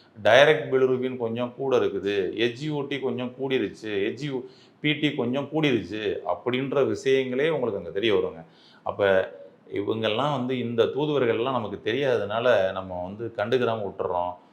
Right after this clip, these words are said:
பாதிப்பு அதிகமாகப்படும் பொழுது நம்ம ரிப்போர்ட்டை பார்த்து தான் அதுக்கப்புறம் உடனேயே மெடிசன்ஸ் எடுக்க ஆரம்பிக்கிறோம். ஆரம்ப கட்டத்தில் நம்முடைய கல்லீரலை சூப்பரா ஆரோக்கியமாக்குவோம். எப்பொழுதும் நம்முடைய உடல்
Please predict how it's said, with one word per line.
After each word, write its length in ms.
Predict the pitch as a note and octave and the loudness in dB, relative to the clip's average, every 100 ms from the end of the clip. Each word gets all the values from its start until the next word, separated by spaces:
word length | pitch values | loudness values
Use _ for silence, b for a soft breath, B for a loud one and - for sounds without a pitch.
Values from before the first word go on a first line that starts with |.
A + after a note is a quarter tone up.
| b | b
பாதிப்பு 560 | - F#2+ A#2+ B2 B2 G2+ | -2 2 4 2 0 0
அதிகமாகப்படும் 800 | F2+ A2+ A#2 A2 G#2 F#2+ G2 F#2 | 0 -2 -2 -2 0 0 0 0
பொழுது 180 | F#2+ B2+ | 0 -2
நம்ம 160 | G#2 | -2
ரிப்போர்ட்டை 380 | F#2 - B2 A2+ | -6 -6 -4 -4
பார்த்து 440 | - F#2+ G#2+ - A2 | 0 0 0 -2 2
தான் 280 | C#3+ F3+ | 2 2
அதுக்கப்புறம் 500 | G#2 G2 G2+ G#2 B2+ | -2 -4 -2 -2 0
உடனேயே 380 | G#2+ G2+ G#2+ B2 C3 G2 E2+ E2 - _ _ | 0 -4 -8 -10 -8 -10 -12 -18 -20 _ _
மெடிசன்ஸ் 340 | F#2+ F#2+ G#2 F#2 | -10 -8 -8 -10
எடுக்க 260 | D#2+ E2+ | -8 -8
ஆரம்பிக்கிறோம். 360 | E2+ E2 F2 - b b b b _ | -8 -10 -18 -20 b b b b _
ஆரம்ப 400 | F#2 G#2 G2+ F#2+ | 2 2 2 -2
கட்டத்தில் 460 | F#2 F#2 F#2 C3 | 0 -2 0 -4
நம்முடைய 400 | A2+ F2+ F2 F2 - | -4 -6 -6 -6 -4
கல்லீரலை 560 | F#2 G#2 G2+ F#2+ F2+ - - - _ | -6 -2 -2 -2 -4 -8 -20 -20 _
சூப்பரா 340 | G2+ F2 F#2 F#2 F2+ | -6 -2 -2 0 2
ஆரோக்கியமாக்குவோம். 800 | G2+ G2 F#2+ F2+ E2+ F#2 B2 D3+ B B B - | 2 0 -4 -6 -6 -4 -2 -4 B B B -10
எப்பொழுதும் 460 | G2 - G#2+ A2 | -10 -4 -4 -2
நம்முடைய 380 | A2 F#2+ F2+ F2 | -6 -6 -4 -6
உடல் 380 | F2+ G2 C3+ | -2 -2 -2